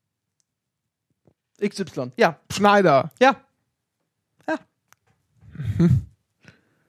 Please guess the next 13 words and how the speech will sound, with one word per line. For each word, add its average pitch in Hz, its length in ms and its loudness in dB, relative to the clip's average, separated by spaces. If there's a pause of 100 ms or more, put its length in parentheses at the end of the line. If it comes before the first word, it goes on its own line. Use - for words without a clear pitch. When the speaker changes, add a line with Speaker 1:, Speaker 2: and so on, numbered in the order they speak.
(920)
Speaker 1:
Also 196 120 4
ich - 80 -2
weiß 240 160 2
nicht, 240 100 0
ob 220 100 -10
da 208 140 4
die 202 160 -2
Du-Kultur 147 680 -2
eingesetzt 123 540 -4
ist - 200 -14
oder 120 300 0
f-, - 280 -14
lebt. 135 540 -2